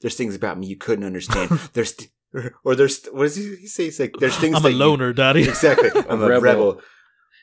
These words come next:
Speaker 1: There's things you couldn't understand. There's things
Speaker 2: <laughs> Yeah.
Speaker 1: you shouldn't understand." Anyway.
Speaker 3: Um, I, I do not see the point at all of this Julie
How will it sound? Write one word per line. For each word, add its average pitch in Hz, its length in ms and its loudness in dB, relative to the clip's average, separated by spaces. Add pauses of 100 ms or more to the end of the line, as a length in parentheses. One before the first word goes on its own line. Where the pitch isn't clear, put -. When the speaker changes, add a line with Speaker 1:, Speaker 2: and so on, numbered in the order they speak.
(280)
Speaker 1:
There's 135 120 -6
things 165 240 0
you 143 100 -2
couldn't 120 440 -4
understand. 95 720 -10 (120)
There's 214 280 4
things - 220 -4
Speaker 2:
<laughs> - 40 -2
Yeah. 180 140 2
Speaker 1:
you 139 200 -10
shouldn't 104 560 -4
understand." 95 580 -12 (640)
Anyway. 90 380 -6 (500)
Speaker 3:
Um, 135 400 2 (280)
I, 143 240 2
I 139 140 4
do 143 160 -2
not 127 200 0
see 113 140 -4
the 92 120 -6
point 98 460 -10
at 87 140 -8
all 82 280 -6
of 76 220 -10
this 80 300 -10
Julie 76 500 -12